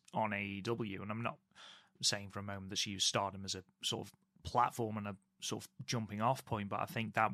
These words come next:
work in Stardom helped her improve hugely, helped her improve massively. Um, I hope the same for Alice Inc, because she's got, she's got a really good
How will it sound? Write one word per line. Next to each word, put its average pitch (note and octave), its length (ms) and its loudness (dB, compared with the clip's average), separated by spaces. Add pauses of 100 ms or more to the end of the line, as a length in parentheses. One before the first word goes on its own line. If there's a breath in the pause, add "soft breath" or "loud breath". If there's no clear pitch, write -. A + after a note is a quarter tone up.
work A2+ 380 4
in G#2 100 -4
Stardom G#2+ 480 4
helped G#2+ 320 0
her G#2 120 0
improve G#2+ 480 0 (300 loud breath)
hugely, D#3 500 8
helped B2+ 240 0
her A#2+ 80 0
improve A2+ 340 0
massively. B2 520 0 (460 loud breath)
Um, B2+ 500 8 (220)
I C3+ 160 10
hope D#3 260 8
the C#3+ 80 4
same C3 440 6 (560)
for C3+ 180 6
Alice A#2 300 6
Inc, D#3 340 4
because A#2+ 340 2
she's - 200 4
got, - 220 2 (1600 loud breath)
she's C3+ 220 2
got C3+ 160 6
a - 40 4
really C3+ 280 6
good A#2 180 4